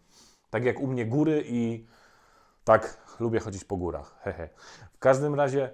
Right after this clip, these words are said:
może wypatrzyć u was taką informację, jak na przykład: "Lubię chodzić po górach, uwielbiam góry", a on też uwielbia góry. I co?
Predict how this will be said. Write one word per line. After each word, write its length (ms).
może 280
wypatrzyć 720
u 80
was 200
taką 260
informację, 480
jak 80
na 80
przykład: 300
"Lubię 260
chodzić 360
po 140
górach, 480
uwielbiam 500
góry", 240
a 120
on 120
też 180
uwielbia 360
góry. 280
I 80
co? 360